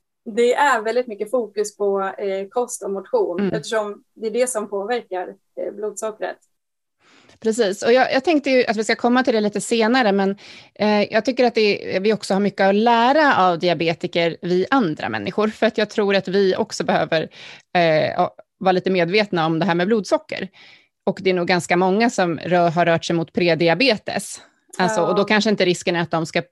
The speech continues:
Speaker 2: få diabetes typ ett, men snarare diabetes typ två.
Speaker 1: Precis.
Speaker 2: Ehm, som inte är en autoimmun sjukdom, utan
Speaker 1: Mm.
Speaker 2: är aut-, diame-, diabetes typ ett är ju en autoimmun sjukdom.
Speaker 1: Precis.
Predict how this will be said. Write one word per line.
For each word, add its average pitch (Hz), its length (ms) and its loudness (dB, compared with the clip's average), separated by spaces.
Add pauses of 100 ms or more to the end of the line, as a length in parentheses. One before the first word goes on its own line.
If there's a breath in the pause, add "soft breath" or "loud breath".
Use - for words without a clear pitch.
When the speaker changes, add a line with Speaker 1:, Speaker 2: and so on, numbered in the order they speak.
Speaker 2:
få 170 100 0
diabetes 160 500 -2
typ 170 180 -2
ett, - 280 -4
men 170 120 -4
snarare 160 380 0
diabetes 156 540 -2
typ 170 200 -4
två. 254 180 -2 (800 loud breath)
Speaker 1:
Precis. 214 200 -2
Speaker 2:
Ehm, 185 520 2
som 190 160 0
inte 185 240 2
är 165 100 2
en 170 100 -2
autoimmun 160 380 -4
sjukdom, 175 420 -8 (160)
utan 175 340 -8
Speaker 1:
Mm. 208 300 -10
Speaker 2:
är 190 140 -4
aut-, 175 80 -10 (220)
diame-, 180 320 -2
diabetes 170 480 -6
typ - 160 -10
ett 180 200 -10
är 160 100 -6
ju 165 120 -8
en 170 200 -10 (140)
autoimmun 165 340 -12
sjukdom. 185 300 -8 (560)
Speaker 1:
Precis. 202 480 -8